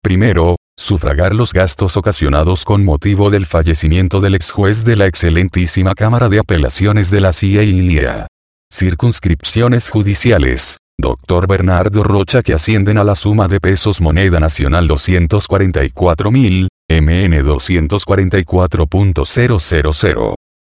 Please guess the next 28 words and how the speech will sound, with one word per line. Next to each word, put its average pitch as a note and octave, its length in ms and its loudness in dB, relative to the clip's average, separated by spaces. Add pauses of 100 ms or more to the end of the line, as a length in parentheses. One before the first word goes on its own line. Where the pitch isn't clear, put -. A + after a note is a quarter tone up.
(200)
Segundo, D2+ 720 0 (240)
por E2+ 200 0
prosecretaría F2+ 840 0
número F#2 400 2
dos G2+ 240 2
efectúense F#2 720 0
los F#2+ 160 0
trámites F#2+ 480 0
pertinentes D#2+ 760 0
y F#2 100 2
autorízase F#2 680 0
a D#2+ 60 -2
Presidencia F2+ 800 0
a F2+ 60 0
suscribir E2 600 -2
en F2 100 0
su G2 160 -2
oportunidad E2+ 680 0
la D#2+ 120 0
pertinente D#2+ 640 0
orden G#2 380 0
de G2+ 120 0
pago. - 480 -2 (440)
Tercero, D2+ 640 0 (220)
regístrese, E2 880 -2 (240)
comuníquese, F2+ 960 0 (220)
tómese E2+ 380 0
razón. C2+ 600 -2